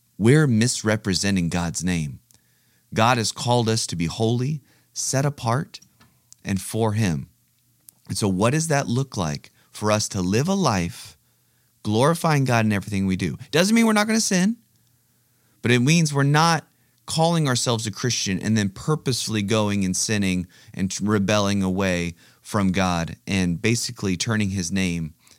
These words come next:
into something that is not holy and not glorifying. And so, Mark, when it looks like we're talking about do not taking,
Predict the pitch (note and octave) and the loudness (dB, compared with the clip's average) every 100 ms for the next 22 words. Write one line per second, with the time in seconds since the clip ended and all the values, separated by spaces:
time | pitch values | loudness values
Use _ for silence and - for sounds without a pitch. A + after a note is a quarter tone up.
0 | _ _ _ - G2 F#2+ - F#2 F#2 F2+ | _ _ _ -8 -6 -4 -4 -4 -2 -2
1 | E2+ E2 F#2 F#2+ F2+ D#2+ D2 C#2 - _ | -2 -4 -2 -2 -4 -8 -10 -10 -14 _
2 | _ _ _ _ - F2+ F#2 F#2 C2+ E2+ | _ _ _ _ -6 -4 -2 -4 -6 -6
3 | D2+ C#2+ - - A#2+ - _ _ _ _ | -6 -8 -10 -10 -12 -18 _ _ _ _
4 | _ _ _ _ _ - F2+ F2 G#2+ A2+ | _ _ _ _ _ -10 -4 0 2 4
5 | A2 - G#2 G#2 - - A#2 C3+ - A2 | 2 0 0 -2 -4 -4 -2 -2 0 -2
6 | F#2+ - - _ _ - G#2+ G#2 A2 A#2+ | -2 -10 -20 _ _ -6 -2 0 2 0
7 | A2+ G#2 G#2 G2 E2 A#2 A#2 F#2+ A2 G#2 | 2 0 2 0 0 2 2 0 -2 -2
8 | G2+ G2 | 0 0